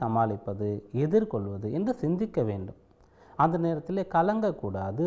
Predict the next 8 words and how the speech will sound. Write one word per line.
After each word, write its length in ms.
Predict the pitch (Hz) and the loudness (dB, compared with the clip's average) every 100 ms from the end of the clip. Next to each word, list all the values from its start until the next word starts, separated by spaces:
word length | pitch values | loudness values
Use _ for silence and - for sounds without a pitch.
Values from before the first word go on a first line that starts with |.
| 170 | 2
வருந்தக்கூடாது. 920 | 165 226 220 190 - 104 101 92 - - _ _ - - - | 0 0 -2 -4 -6 -6 -4 -6 -8 -20 _ _ -20 -4 0
அப்படியாக 500 | 120 123 120 127 131 110 | 2 2 2 2 0 -2
இன்றைக்கு 440 | 123 117 95 104 175 277 - - - | -2 -2 -2 -2 -2 -2 -8 -18 -4
உங்களுடைய 580 | 127 117 107 104 160 254 - 117 | 0 2 0 2 2 0 -2 0
மனோதிடத்தை 840 | 127 170 180 113 127 180 185 143 180 127 | 2 2 2 0 2 2 2 0 0 0
நீங்கள் 280 | 120 208 220 139 | 0 -2 0 0
அதிகப்படுத்தி 680 | 151 220 247 196 104 98 101 - | 2 0 0 -2 -4 -4 -8 -6
கொள்ள 240 | 98 180 | -2 0